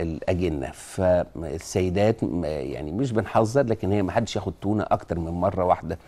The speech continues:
في الاسبوع. آه، من الحاجات اللي غنيه بالمركبات اللي احنا بنتكلم عليهم السيلينيوم، الزنك، آه، هذه المركبات موجوده في اللب، في السوداني، في المكسرات.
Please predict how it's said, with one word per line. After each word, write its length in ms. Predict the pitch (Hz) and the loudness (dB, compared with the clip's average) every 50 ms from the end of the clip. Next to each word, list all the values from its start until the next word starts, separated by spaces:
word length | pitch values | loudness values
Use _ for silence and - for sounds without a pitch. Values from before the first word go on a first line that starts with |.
| - - - - - - - - - - - _ | -20 -20 -20 -20 -20 -20 -20 -20 -20 -20 -18 _
في 120 | - 135 | 6 6
الاسبوع. 540 | 123 120 - 113 98 90 85 82 73 62 - - - - - - - - - - - - _ _ _ _ - - - | 6 8 6 2 2 2 0 -2 -2 -4 -6 -10 -18 -20 -20 -20 -20 -20 -20 -20 -20 -20 _ _ _ _ -20 -18 -6
آه، 1500 | - 101 98 98 98 101 101 98 98 98 101 101 98 98 98 101 101 98 95 95 98 95 95 92 92 92 92 92 95 92 87 90 - - - | -2 2 2 4 4 4 4 4 2 2 2 2 2 2 2 0 0 0 -2 -2 -2 -2 -2 -2 -2 -2 -2 -2 -2 -4 -4 -6 -8 -6 -4
من 400 | 107 107 107 110 117 147 190 202 | -2 0 2 4 6 6 6 6
الحاجات 460 | 175 127 - - 120 127 156 151 - | 4 4 4 2 4 4 4 4 4
اللي 200 | 117 101 92 95 | 2 2 2 2
غنيه 380 | 87 92 87 107 127 131 110 90 | 2 2 4 4 4 4 4 4
بالمركبات 720 | 85 90 87 82 87 90 87 - - 95 101 120 120 - | 2 0 -2 -2 -2 -4 -6 -4 -4 0 2 2 2 2
اللي 100 | 95 101 | -2 -2
احنا 160 | - 110 90 | -2 -2 -2
بنتكلم 440 | 80 80 80 - 98 98 95 82 71 | -2 -4 -4 -4 -4 -4 -2 -2 -4
عليهم 280 | 78 92 98 104 98 - | -2 -2 -2 -2 -2 -4
السيلينيوم، 580 | - - - - 80 85 95 98 101 98 90 - - | -8 -8 -6 -4 -4 -2 0 0 0 0 -2 -4 -4
الزنك، 380 | 85 82 80 92 98 104 101 98 - - - - - - - - - - - - - - - - | -6 -4 -4 -2 0 0 -2 -2 -6 -14 -20 -20 -20 -20 -20 -20 -20 -20 -20 -20 -20 -20 -14 -10
آه، 500 | - - 85 95 90 85 85 85 80 - - | -4 0 0 2 2 2 2 0 -2 -2 -4
هذه 380 | - - 104 104 104 120 165 | -2 0 2 4 6 8 8
المركبات 560 | 170 139 110 101 98 - 107 98 123 127 - | 8 8 6 4 2 0 2 2 2 2 2
موجوده 360 | 110 95 90 95 117 113 110 101 | 2 2 2 2 2 2 2 0
في 100 | - 101 | 0 -2
اللب، 400 | 87 87 90 104 107 101 87 - - | -2 0 0 0 0 0 -2 -6 -8
في 100 | - - | -8 -8
السوداني، 580 | 101 - - - 95 87 98 101 101 107 98 - | -8 -8 -6 -4 -2 0 2 2 2 2 0 0
في 160 | - - 104 | -2 -2 0
المكسرات. 840 | 101 101 101 95 92 90 85 - 101 95 - - 90 82 78 67 | 2 2 2 2 0 -2 -2 -4 -6 -6 -4 -4 -2 0 0 -2